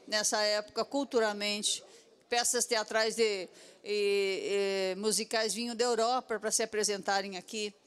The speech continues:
Vinham pessoas do Brasil inteiro pra comprar as tropas de mulas.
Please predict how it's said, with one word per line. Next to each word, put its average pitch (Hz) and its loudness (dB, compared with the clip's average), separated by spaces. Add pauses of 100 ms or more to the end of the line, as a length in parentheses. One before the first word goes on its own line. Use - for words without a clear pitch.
(960)
Vinham 254 2
pessoas 247 4
do 226 2
Brasil 226 0
inteiro 254 2
pra 214 -2
comprar 220 0 (160)
as - -2
tropas 214 0
de 202 -4
mulas. 202 0